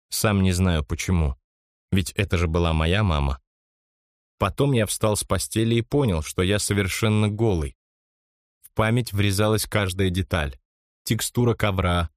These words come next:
луна в окне, разбросанные на полу игрушки.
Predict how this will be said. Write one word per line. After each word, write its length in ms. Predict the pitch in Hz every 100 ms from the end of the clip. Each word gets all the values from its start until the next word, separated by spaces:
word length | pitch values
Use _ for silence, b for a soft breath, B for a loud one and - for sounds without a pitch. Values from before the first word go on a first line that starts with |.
| _ _ _
луна 440 | 101 113 104 92
в 60 | 87
окне, 320 | 87 98 92
разбросанные 720 | 87 87 87 113 - 107 110
на 120 | 104
полу 320 | 92 95 101 95
игрушки. 560 | 87 85 85 - 80